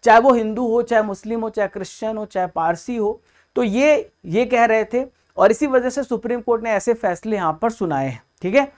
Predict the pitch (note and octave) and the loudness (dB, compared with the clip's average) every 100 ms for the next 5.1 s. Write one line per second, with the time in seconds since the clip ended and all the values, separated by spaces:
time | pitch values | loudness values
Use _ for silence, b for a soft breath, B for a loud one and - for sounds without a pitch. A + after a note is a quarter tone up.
0 | b b b b A#3+ B3+ E4+ - E4+ - | b b b b 2 4 2 4 2 4
1 | D4 C#4 C#4+ D4+ D#4 C#4+ - D4 C#4 D4 | 4 6 6 6 2 0 0 -2 0 -2
2 | C#4 C#4+ B3+ A#3+ G3 A3+ C4+ C#4 A3+ A3+ | 2 2 2 2 4 4 2 -2 -2 -4
3 | C4+ A#3+ C#4 A3+ G3+ G#3 - C4+ B3 A#3 | -4 -4 -2 -2 0 0 0 0 0 -2
4 | A#3 A#3 - A#3 A3+ F#3+ F#3 G3 G3 F#3 | -2 -4 -6 -8 -4 2 2 2 0 -4
5 | G3+ | -4